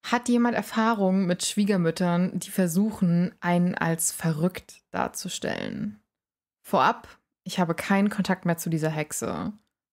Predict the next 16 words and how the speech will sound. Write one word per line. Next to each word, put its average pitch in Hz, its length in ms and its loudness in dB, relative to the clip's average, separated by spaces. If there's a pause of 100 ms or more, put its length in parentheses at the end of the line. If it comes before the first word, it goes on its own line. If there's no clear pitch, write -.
Heute 202 600 2
habe 185 300 2
ich 180 100 -2
mich - 240 -4
allerdings 196 400 2
dabei 170 220 2
ertappt, 175 600 -2
wie 180 140 0
ich 175 120 -2
über 185 240 0
einige 190 260 2
der 180 140 0
verrückten 185 440 -4
Dinge 170 200 2
nachgedacht 170 600 0
habe, 165 520 2